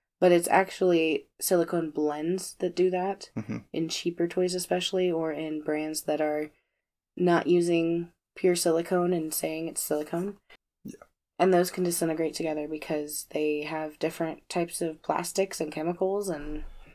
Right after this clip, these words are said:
Speaker 1: they can react together. Jelly toys also disintegrate.
Speaker 2: Mm-hmm.
Speaker 1: So I would just, as a rule, keep things separate. With metal, even with metal butt plugs, if you store them without individual baggies, they can ding into each other and cause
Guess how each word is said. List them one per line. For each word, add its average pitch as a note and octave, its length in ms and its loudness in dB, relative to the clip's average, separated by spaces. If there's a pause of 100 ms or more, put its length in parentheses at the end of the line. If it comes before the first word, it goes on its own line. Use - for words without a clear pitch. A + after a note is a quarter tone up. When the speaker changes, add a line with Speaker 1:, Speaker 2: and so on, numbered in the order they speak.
(240)
Speaker 1:
they E3 120 -4
can D#3+ 140 -2
react D#3 280 0
together. F3+ 340 4
Jelly D#3+ 360 6
toys F3+ 340 4
also E3 240 0
disintegrate. E3+ 760 0 (260)
Speaker 2:
Mm-hmm. - 140 -8
Speaker 1:
So G3 240 6
I A3 160 8
would G3+ 120 4
just, - 420 -2
as F3 220 6
a D#3+ 100 2
rule, D3+ 380 6
keep D3 280 -4
things D3+ 400 -2
separate. D3+ 540 -2 (640)
With E3 300 4
metal, E3+ 380 8
even F#3+ 180 4
with F#3 160 0
metal F#3 220 4
butt F3 260 2
plugs, C#3+ 400 -6
if C#3+ 160 -4
you E3 160 -2
store D#3+ 320 2
them D#3+ 500 -2
without D#3+ 460 4
individual D#3+ 400 0
baggies, D#3 440 0
they D#3+ 100 0
can D#3 160 -2
ding D3+ 240 0
into E3+ 200 4
each C#3+ 140 -4
other C#3 240 0
and C#3 140 -6
cause D3+ 500 -6